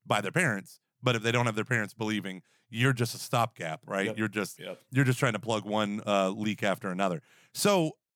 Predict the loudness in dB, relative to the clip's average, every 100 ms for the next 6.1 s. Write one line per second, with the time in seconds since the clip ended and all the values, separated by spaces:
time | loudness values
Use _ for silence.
0 | _ _ _ 0 2 4 0 -4 -2 2
1 | 2 2 0 0 -2 0 -2 0 0 0
2 | 0 2 2 2 0 -2 -2 2 0 2
3 | 0 2 2 0 -4 -4 -2 -2 -4 0
4 | 0 -2 -8 -4 -2 0 0 -2 -2 -16
5 | -20 _ _ _ _ _ 0 2 4 2
6 | 0